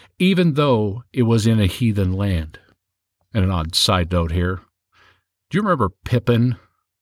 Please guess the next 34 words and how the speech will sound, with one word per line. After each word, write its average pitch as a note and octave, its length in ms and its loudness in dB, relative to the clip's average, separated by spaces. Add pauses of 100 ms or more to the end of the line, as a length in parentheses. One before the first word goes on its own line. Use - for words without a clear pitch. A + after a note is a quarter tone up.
(220)
the G2+ 100 2
happy-go-lucky A2 920 0
hobbit G2+ 480 -2
from G2 200 -4
Lord G2+ 260 -2
of F#2+ 40 -4
the F#2+ 80 -2
Rings? F#2+ 540 -4 (1200)
If C3+ 120 -2
he G#3 100 2
was G3+ 160 -2
making D3 400 2
the A#2+ 100 2
nine A#2+ 360 2
hundred A2 320 -2
mile G#2+ 280 0
trek - 420 -6
to F#2+ 100 0
Babylon, E2+ 720 -8 (560)
I F3 80 -4
can E3+ 100 -2
imagine C3 380 2
him B2 200 2
repeating A#2 380 0
a G#2 80 0
line G#2+ 480 0 (480)
from A2 220 0
The G2 120 0
Two B2 260 -2
Towers, F2+ 720 -6 (120)
encouraging B2 560 0
his G#2+ 220 0
Jewish A2+ 340 0
brethren, E2+ 540 -2